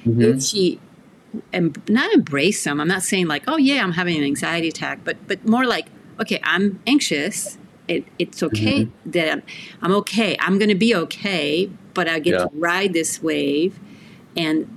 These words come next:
Speaker 2: kind of wor-, work with yourself. At wo-, she would work with herself, breathing.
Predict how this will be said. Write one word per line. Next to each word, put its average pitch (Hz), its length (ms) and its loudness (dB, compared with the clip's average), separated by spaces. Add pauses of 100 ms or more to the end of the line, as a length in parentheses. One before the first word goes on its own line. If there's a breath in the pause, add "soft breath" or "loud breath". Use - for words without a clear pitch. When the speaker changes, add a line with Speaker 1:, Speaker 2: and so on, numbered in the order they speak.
(160)
Speaker 2:
kind 180 160 -2
of 147 160 -2
wor-, 196 360 2
work 220 420 2
with 190 300 0
yourself. 170 880 -2 (320)
At 160 180 -4
wo-, 170 140 -2
she - 180 0
would 170 160 0
work 240 240 2
with 220 120 0
herself, 156 520 -2
breathing. 196 800 2